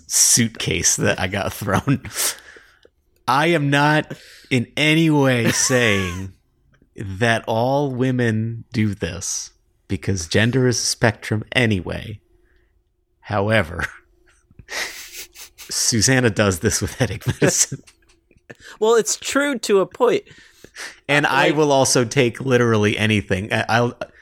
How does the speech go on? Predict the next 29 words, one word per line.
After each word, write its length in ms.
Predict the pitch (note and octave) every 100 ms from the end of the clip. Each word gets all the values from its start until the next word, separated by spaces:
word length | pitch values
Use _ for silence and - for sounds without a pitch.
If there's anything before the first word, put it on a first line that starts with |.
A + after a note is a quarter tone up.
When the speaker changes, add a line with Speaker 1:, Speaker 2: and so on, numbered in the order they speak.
| _
Speaker 1:
I 100 | -
don't 120 | C#3+ E3
even 240 | C#3 A2
count 320 | - G#2+ C3
'em 120 | D3
anymore. 400 | D3 D#3 D3+ D#3
I 80 | C#3
just 240 | A2 - -
pile 360 | - A#2+ C3 B2
'em 100 | G#2+
in. 380 | G#2+ C#3 E3 - - - - - - - -
And 280 | B2+ B2+ B2+ A#2+
<laughs> 120 | -
she's 200 | - D3 C#3+
just 120 | C#3
like, 120 | E3+
"What 140 | D3+ F#3
are 40 |
you 140 | F#3+ D3
doing?" 420 | D3 E3 D#3+ G#2+
I 40 |
was 100 | G2+
like, 140 | A#2+ -
"I 100 | D#3+
don't 120 | A#3+
know, 80 | C4+
curing 500 | - - C#3+ G3+ D3
my 120 | D3
headache." 560 | - C4+ G3 D#3 -